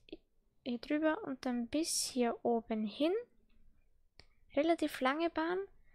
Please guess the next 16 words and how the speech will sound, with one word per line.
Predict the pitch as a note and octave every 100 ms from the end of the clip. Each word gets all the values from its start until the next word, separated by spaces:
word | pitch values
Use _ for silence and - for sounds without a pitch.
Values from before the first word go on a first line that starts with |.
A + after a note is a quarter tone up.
| - - -
Hat | C#4 -
dann | C4+
auch | C4
hier | C4 C4
zwei | - C4 C4
Pisten | - D#4+ - D#4 D4+
weg. | D#4 - - -
Einmal | B3+ B3
den | A#3+ A#3 A#3+
Hang | A#3+ A#3 A#3 -
links | B3+ E4+ G4 -
hinunter | D#4+ D#4 D#4 - D4+
und | C#4
einmal | A#3+ A3+
den | A3+ A3+ A#3
Rang-, | A3+ A3+